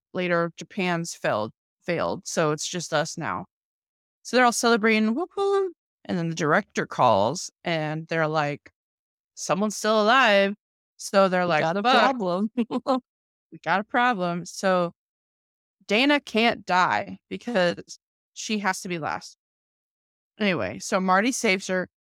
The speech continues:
Speaker 1: He has discovered a secret hatch that they don't know where it leads, but he rigs it. It's an, it's like an elevator thing, and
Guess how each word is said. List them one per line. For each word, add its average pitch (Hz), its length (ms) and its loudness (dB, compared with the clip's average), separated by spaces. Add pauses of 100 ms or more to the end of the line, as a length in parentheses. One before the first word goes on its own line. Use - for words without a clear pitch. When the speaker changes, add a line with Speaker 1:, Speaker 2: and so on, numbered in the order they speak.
(200)
Speaker 1:
He 311 480 -2 (520)
has 202 160 -4
discovered 190 760 -2 (320)
a - 100 -10
secret - 480 -4
hatch - 540 -6 (760)
that 190 420 2 (540)
they 220 120 4
don't 294 180 6
know 302 180 6
where 302 160 4
it 277 100 2
leads, - 460 -8 (720)
but 202 360 2 (580)
he 208 140 -8
rigs 202 340 -2
it. 196 340 0
It's - 160 -8
an, 156 180 -6
it's - 160 -10
like 190 120 -4 (280)
an 185 160 -10
elevator 190 380 -2
thing, 180 380 -6 (100)
and 180 400 -2